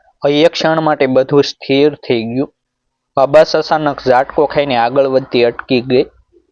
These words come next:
આગળના ટાયર ખાડાને કિનારે જ અટકી ગયા. આ પાછળનો ભાગ હજી રસ્તા પર હતો. આ થોડા સેકન્ડ માટે બસ સંપૂર્ણ મૌનમાં ડૂબી ગઈ. આ કોઈ શ્વાસ લેવાનું પણ ભૂલી ગયું હોય એમ લાગતું હતું.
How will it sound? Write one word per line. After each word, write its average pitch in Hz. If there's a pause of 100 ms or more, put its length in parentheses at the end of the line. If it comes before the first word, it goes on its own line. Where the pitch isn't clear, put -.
(520)
આગળના 156
ટાયર 139
ખાડાને 139
કિનારે 127
જ 120
અટકી 120
ગયા. 127 (600)
આ 127
પાછળનો 151
ભાગ 135
હજી 127
રસ્તા 127
પર 120
હતો. 120 (920)
આ 131
થોડા 160
સેકન્ડ 160
માટે 151
બસ 123 (120)
સંપૂર્ણ 147
મૌનમાં 127
ડૂબી 131
ગઈ. 139 (500)
આ 127
કોઈ 151
શ્વાસ 147
લેવાનું 147
પણ 120
ભૂલી 131
ગયું 123
હોય 127 (280)
એમ 127
લાગતું 120
હતું. 143